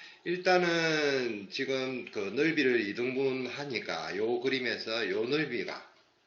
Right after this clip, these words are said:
요 Y는 마이너스 X 플러스 K 아래쪽에 있는 요 넓이가 사가 돼야 됩니다.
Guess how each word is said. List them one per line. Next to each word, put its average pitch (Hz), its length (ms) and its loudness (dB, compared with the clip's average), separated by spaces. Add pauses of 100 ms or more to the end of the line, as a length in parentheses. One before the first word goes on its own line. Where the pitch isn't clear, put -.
(140)
요 104 280 -4 (360)
Y는 107 400 0
마이너스 101 380 -6
X 135 640 -4 (1500)
플러스 104 460 -6
K 110 400 -4
아래쪽에 107 500 -2
있는 101 200 -4
요 110 140 -2
넓이가 123 560 -2
사가 117 420 -4
돼야 120 240 -2
됩니다. - 320 -14